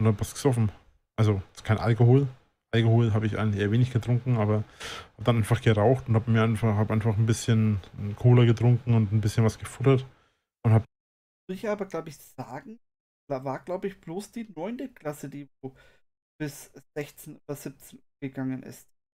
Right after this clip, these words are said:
Speaker 2: Achte, glaub ich, noch nicht. Weiß es nicht, äh, ich weiß es nicht mehr ganz genau, wie das war. Wie gesagt, ich war die siebte, achte Klasse, war ich selber auf der Hauptschule.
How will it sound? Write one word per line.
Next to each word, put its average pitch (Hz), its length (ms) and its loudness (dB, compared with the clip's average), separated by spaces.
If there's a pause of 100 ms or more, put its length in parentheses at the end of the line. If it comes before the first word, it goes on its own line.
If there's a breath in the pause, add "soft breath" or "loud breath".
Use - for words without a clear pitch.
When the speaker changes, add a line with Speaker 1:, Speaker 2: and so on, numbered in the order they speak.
(180)
Speaker 2:
Achte, - 400 -14 (100)
glaub 185 200 -10
ich, - 180 -14
noch 190 240 -14
nicht. 139 340 -12 (1500)
Weiß 185 180 -4
es - 160 -14
nicht, 143 220 -8
äh, 156 140 -10
ich 180 180 -14
weiß 160 180 -6
es 196 160 -6
nicht 156 100 -8
mehr 143 100 -6
ganz 139 240 -8
genau, 135 280 -8
wie 139 60 -8
das 135 240 -10
war. 135 160 -8
Wie 160 100 -14
gesagt, 190 320 -8
ich 127 140 -12
war 160 100 -4
die 160 80 -12
siebte, 190 380 -6
achte 160 260 -10
Klasse, 165 300 -8
war 160 120 -6
ich 165 140 -12
selber 165 260 -6
auf 165 100 -10
der 156 140 -6
Hauptschule. 151 480 -10